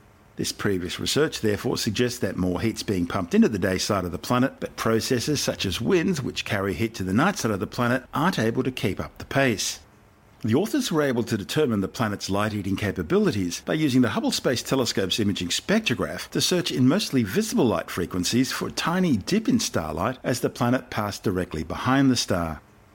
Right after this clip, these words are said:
The amount of dimming tells astronomers how much reflected light was being given off by the planet. However, the observations didn't detect any reflected light,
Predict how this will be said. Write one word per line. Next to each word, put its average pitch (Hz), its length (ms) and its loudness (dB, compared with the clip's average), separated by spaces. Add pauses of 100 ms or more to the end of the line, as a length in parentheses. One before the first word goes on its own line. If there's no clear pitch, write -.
(140)
The 123 100 2
amount 101 280 2
of 95 160 -8
dimming 120 320 4
tells 185 320 -2
astronomers 107 520 2
how 87 120 0
much 170 260 2
reflected 92 460 -2
light 101 240 0
was 113 100 -4
being 110 260 2
given 113 280 2
off 123 240 -2
by 85 160 -4
the - 100 -12
planet. 135 460 -2 (440)
However, 226 540 2
the 127 120 0
observations 143 680 0
didn't 151 240 2
detect 110 440 0
any 143 160 2
reflected 98 500 -2
light, 120 340 0